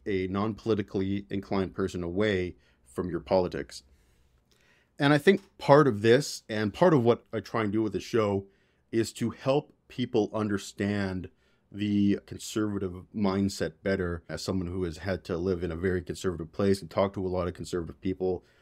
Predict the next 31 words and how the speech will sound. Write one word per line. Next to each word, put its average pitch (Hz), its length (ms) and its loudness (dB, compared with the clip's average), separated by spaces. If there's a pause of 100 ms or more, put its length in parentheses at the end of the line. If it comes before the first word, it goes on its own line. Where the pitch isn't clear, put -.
(140)
see 104 220 0
how 98 100 0
they 85 140 -2
think, 92 420 -4
see - 200 -2
how 101 100 4
they 92 100 2
see - 180 -4
the 90 100 -2
world, 90 300 -4
see - 140 -6
what 107 140 -6
their 98 120 2
philosophies 92 800 -4
really 95 300 -6
are, 104 480 4
we 117 300 0
need 127 180 4
to 123 100 -8
be 104 180 -2
able 98 180 -2
to 104 340 -6
articulate 110 880 0
their 113 260 2
positions 107 580 -4
better 107 240 -2
than 101 180 -4
they 98 140 2
can 90 180 -6
articulate 85 580 -6
it 82 120 -8